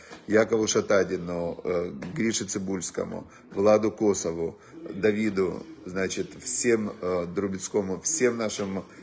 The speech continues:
э, сотрудникам, те, кто работают на Ваикре и обеспечивают вот эту вот всю красоту. Всем огромное-огромное спасибо.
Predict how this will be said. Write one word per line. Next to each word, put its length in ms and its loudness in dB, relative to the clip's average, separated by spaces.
э, 240 2
сотрудникам, 600 -2
те, 100 -4
кто 160 0
работают 480 4
на 120 -2
Ваикре 420 2
и 80 4
обеспечивают 720 -2
вот 140 -6
эту 180 -4
вот 160 -6
всю 180 -2
красоту. 640 -2
Всем 260 2
огромное-огромное 760 0
спасибо. 600 -2